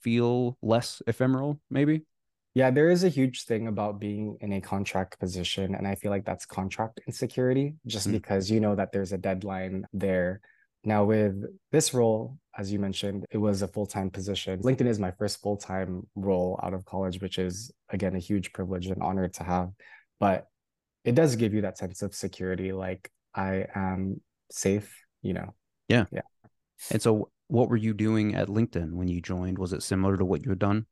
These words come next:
Speaker 1: at Google?
Speaker 2: Yeah, it was actually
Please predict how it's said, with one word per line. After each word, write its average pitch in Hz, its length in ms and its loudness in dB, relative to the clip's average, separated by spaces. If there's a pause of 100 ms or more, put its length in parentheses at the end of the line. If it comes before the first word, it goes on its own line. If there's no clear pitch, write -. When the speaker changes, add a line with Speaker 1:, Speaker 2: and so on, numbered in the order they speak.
Speaker 1:
at 98 100 -2
Google? 120 320 0 (880)
Speaker 2:
Yeah, 165 180 6
it 135 100 6
was 139 180 8
actually 170 500 2